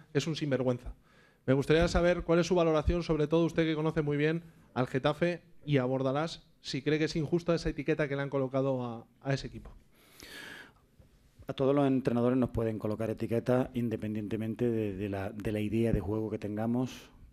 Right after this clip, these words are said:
Speaker 2: ah, ah, y hay que ser muy respetuoso con todas ellas. Yo siempre he dicho que, eh, yo veo a un equipo, aunque juegue a otra cosa totalmente antagónica a lo que yo creo que, que tiene que ser el fútbol,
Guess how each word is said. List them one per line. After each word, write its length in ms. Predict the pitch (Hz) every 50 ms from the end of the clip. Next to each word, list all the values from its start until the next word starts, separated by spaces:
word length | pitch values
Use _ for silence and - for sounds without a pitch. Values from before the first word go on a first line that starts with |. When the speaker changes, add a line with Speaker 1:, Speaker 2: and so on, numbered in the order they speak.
| _ _ _ -
Speaker 2:
ah, 640 | 107 98 98 98 95 92 92 92 92 82 80 - - - - - _ - - - - _ - - _ _ _ -
ah, 200 | - - 110 - -
y 80 | 135 135
hay 80 | 131 -
que 100 | 143 -
ser 140 | - 135
muy 120 | 135 131 127
respetuoso 460 | 127 123 - 135 - 127 123 113 131
con 140 | 123 117 107
todas 260 | 123 123 127 123 143
ellas. 220 | 151 113 101 92 -
Yo 80 | 113 113
siempre 280 | 113 131 117 120 123
he 20 | 127
dicho 360 | 131 127 - 147 156 180 - - -
que, 340 | - 110 104 98 95 - - -
eh, 280 | 101 98 95 95 90 - - - - _ _ - - - - - _ _ _ -
yo 160 | - 117 113
veo 140 | 120 120 120
a 20 |
un 80 | 120 120
equipo, 320 | 120 131 131 - 123 113
aunque 220 | 110 107 - 117
juegue 260 | 98 107 131 127 120 113
a 60 | 113
otra 240 | 123 120 123 123 107
cosa 300 | 131 131 123 - 127 117
totalmente 600 | 127 - 123 113 117 123 131 127 - 131 123 120
antagónica 640 | 117 117 110 120 120 123 131 131 131 123 127 120
a 40 | 117
lo 120 | 113 113
que 220 | - 117 113 107 101 - - - 113 120 123 -
yo 300 | - 117 110 131 131 127
creo 400 | - 135 135 139 135 127 113 90
que, 140 | - 127 - 110 113 113 - -
que 160 | - 120 113
tiene 260 | - - 135 127 123
que 80 | 123 123
ser 140 | - 123 123
el 80 | 123
fútbol, 400 | - - 135 131 143 156 170 165